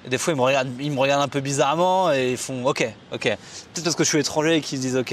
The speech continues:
lui, on va le laisser, euh, tranquille, » mais, euh... du coup, euh, du coup, pas de honte à ce niveau-là.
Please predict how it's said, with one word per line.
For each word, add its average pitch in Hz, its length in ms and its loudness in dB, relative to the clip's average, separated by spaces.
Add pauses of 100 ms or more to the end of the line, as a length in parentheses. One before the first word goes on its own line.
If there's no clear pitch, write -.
(120)
lui, 120 140 -2
on 120 60 0
va 117 120 2
le 110 60 -4
laisser, 113 380 0
euh, 110 60 0
tranquille, » 147 440 -4
mais, 113 160 0
euh... 107 160 2 (1700)
du 120 120 -8
coup, 165 240 0
euh, 123 180 4
du 123 120 -6
coup, - 140 -6
pas 156 160 2
de 143 60 -4
honte 147 180 0
à 143 80 4
ce - 80 -2
niveau-là. 120 360 2